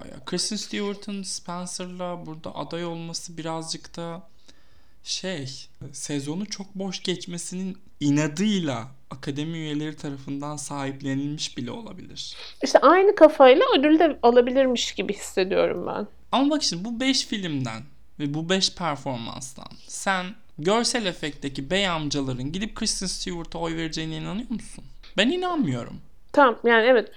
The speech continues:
Speaker 2: fair enough. Buna diyecek bir şeyim yok.
Speaker 1: <laughs> Orada bitiyorum. Yani, e, uluslararası akademi üyeleri, bu yeni girenler,
Speaker 2: Hı hı.
Speaker 1: e, bence Penelope Cruz ve Olivia Colman'a kesin oy verecek.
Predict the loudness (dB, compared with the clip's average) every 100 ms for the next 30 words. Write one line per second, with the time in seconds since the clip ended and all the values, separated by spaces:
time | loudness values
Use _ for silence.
0 | 4 6 6 2 0 -4 -8 0 0 0
1 | -2 -4 -4 -2 0 2 2 2 0 0
2 | -4 -6 -4 -6 -6 -12 -12 -12 -12 -12
3 | -18 -20 -20 -14 -2 2 2 2 -2 -4
4 | -4 -4 -2 -4 -4 -6 -10 -16 -14 -16
5 | -14 -10 -8 -8 -6 -4 -4 -4 -4 -2
6 | -4 -4 -6 -4 -4 -4 -4 -6 -8 -6
7 | -2 0 2 0 -4 -6 -12 -10 -10 -6
8 | -2 -2 -2 -6 -6 -10 -12 -14 -18 -20
9 | -18 -2 2 2 0 -4 -4 -4 -6 -8
10 | -8 -6 -6 -4 -4 -6 -6 -6 -6 -6
11 | -6 -4 -6 -8 -12 -14 -14 -18